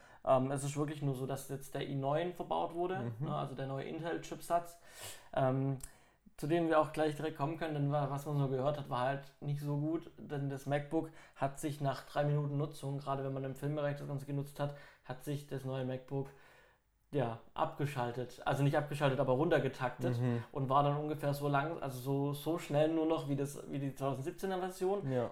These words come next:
Speaker 1: teilweise sogar noch langsamer,
Speaker 2: Krass.
Speaker 1: aus Hitzegründen, damit natürlich nur Schutz halt, ne?
Speaker 2: Ja, klar.
Speaker 1: So Technikschutz. Und, ähm, das soll nicht so sein und Apple hat dann auch tatsächlich sehr, sehr schnell reagiert, was man sonst auch nicht gewohnt ist,
Speaker 2: Mhm.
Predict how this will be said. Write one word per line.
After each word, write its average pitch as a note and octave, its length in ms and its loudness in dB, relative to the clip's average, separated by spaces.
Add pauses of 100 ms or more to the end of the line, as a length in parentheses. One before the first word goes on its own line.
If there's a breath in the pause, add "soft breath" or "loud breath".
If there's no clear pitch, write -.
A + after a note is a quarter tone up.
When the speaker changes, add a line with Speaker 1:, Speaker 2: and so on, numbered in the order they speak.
Speaker 1:
teilweise E3 380 4
sogar D#3+ 180 0
noch D#3+ 280 0
langsamer, C3 840 0
Speaker 2:
Krass. G2+ 260 2
Speaker 1:
aus C#3 140 0
Hitzegründen, D3 580 -4
damit C3+ 300 -2
natürlich C#3 260 -4
nur D3 100 0
Schutz D3 300 -4
halt, G#2+ 200 -6
ne? C#3+ 160 -4 (100)
Speaker 2:
Ja, A#2 160 2
klar. B2 240 -2
Speaker 1:
So B2 80 -6
Technikschutz. - 640 -8 (640 loud breath)
Und, C3 440 0
ähm, C3 480 -2 (800 soft breath)
das D#3 140 2
soll F3+ 140 6
nicht F3+ 120 2
so D3+ 80 -4
sein D#3 300 2
und D3+ 220 -2
Apple D3+ 340 0
hat D3 180 0
dann D3 160 2
auch C3+ 160 -2
tatsächlich G3 500 -6
sehr, G3 220 2
sehr G3+ 140 -2
schnell F3 400 0
reagiert, C3 520 -2
was C#3+ 140 -4
man C#3+ 100 -2
sonst C3 140 -4
auch C3+ 80 0
nicht D#3 160 -4
gewohnt F3 300 0
ist, G#3+ 140 -2
Speaker 2:
Mhm. A#2+ 380 -2